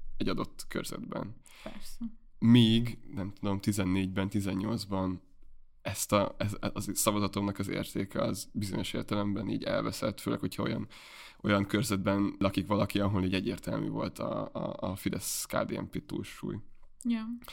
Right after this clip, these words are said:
Speaker 1: És nem akarom idealizálni azért nyilván ezt az ilyen plurális demokráciát, mint etosz, meg mit tudom én,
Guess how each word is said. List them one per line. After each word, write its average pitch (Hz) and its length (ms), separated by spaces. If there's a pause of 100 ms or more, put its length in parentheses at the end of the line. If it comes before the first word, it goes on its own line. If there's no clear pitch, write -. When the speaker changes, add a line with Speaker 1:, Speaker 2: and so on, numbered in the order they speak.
(240)
Speaker 1:
És - 100
nem 113 120
akarom 113 220
idealizálni 104 600
azért 104 220
nyilván 104 180
ezt 101 140
az 101 100
ilyen 101 140
plurális 101 340
demokráciát, 101 800
mint - 160
etosz, 107 300
meg 110 120
mit 101 120
tudom 110 220
én, 113 120